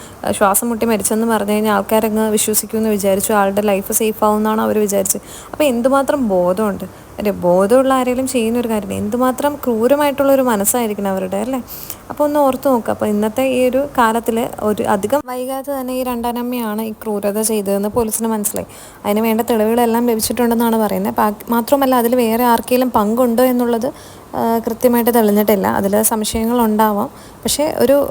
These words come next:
ആ, അവസാനം ഒരു നിഗമനത്തിലൊന്നും എത്തിയിട്ടില്ല ഇതുവരെ. എങ്കിലും അനീഷ് തന്നെയാണ് ഇത് ചെയ്തതെന്നാണ് പോലീസിൻ്റെ നിഗമനം. അപ്പോൾ, ആ, ഇവരുടെ ഭാവി ഇപ്പം എന്തായി?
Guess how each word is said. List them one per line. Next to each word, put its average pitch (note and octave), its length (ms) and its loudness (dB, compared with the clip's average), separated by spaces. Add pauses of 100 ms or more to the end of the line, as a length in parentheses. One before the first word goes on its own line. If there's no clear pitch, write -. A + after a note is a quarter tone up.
ആ, A3+ 60 2 (400)
അവസാനം A#3+ 460 -2
ഒരു A#3+ 120 2
നിഗമനത്തിലൊന്നും A#3 800 2
എത്തിയിട്ടില്ല G#3+ 420 0
ഇതുവരെ. F3+ 280 -4 (400)
എങ്കിലും A3 380 0
അനീഷ് A3+ 360 2
തന്നെയാണ് C4+ 480 2
ഇത് A#3+ 160 0
ചെയ്തതെന്നാണ് A3+ 800 0
പോലീസിൻ്റെ G3+ 440 -2
നിഗമനം. F#3 420 -4 (480)
അപ്പോൾ, C4+ 260 0
ആ, A3 400 2
ഇവരുടെ A#3+ 360 2
ഭാവി A3 360 4
ഇപ്പം G#3 200 0
എന്തായി? F#3 300 -2